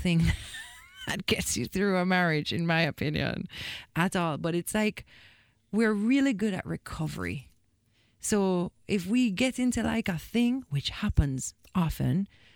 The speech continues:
we, in the next breath, I say, "What would you like for dinner?" Or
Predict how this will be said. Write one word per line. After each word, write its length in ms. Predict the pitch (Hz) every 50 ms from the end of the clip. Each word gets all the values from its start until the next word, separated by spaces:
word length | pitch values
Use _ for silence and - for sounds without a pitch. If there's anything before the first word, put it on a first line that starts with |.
| _ _ _ _ _ -
we, 440 | 185 214 254 254 247 247 247 240 - -
in 140 | 226 233 233
the 80 | 233
next 260 | 233 247 269 - - 190
breath, 240 | 190 214 202 180
I 80 | 196 185
say, 160 | - - 185
"What 200 | 180 170 190 - -
would 100 | 196 -
you 40 | 175
like 200 | 165 165 156 -
for 100 | - 160 147 147
dinner?" 200 | 147 135 135 - 147 - _ _ _ _ _ _ _ _ _ _ _ _ _ _ _ _ _ -
Or 140 | 185 190